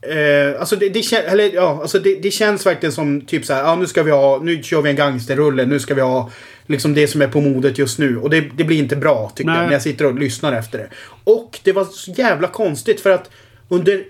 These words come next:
Speaker 1: en stor del utav den mest klimaktiska delen utav, ehm, lastbils-, eh, biljakten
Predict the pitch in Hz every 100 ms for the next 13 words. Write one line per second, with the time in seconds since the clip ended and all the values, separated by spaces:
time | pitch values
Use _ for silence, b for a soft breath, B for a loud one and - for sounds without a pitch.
0 | _ 190 190 - 269 285 175 165 165 165
1 | 165 147 143 143 - 170 160 160 151 -
2 | - - _ _ - - 175 196 233 -
3 | 208 - 147 147 151 156 151 139 139 131
4 | 131 131 131 127 123 120 - B B B
5 | B 175 170 - 151 143 123 147 135 135
6 | 156 156 208 214 - 123 101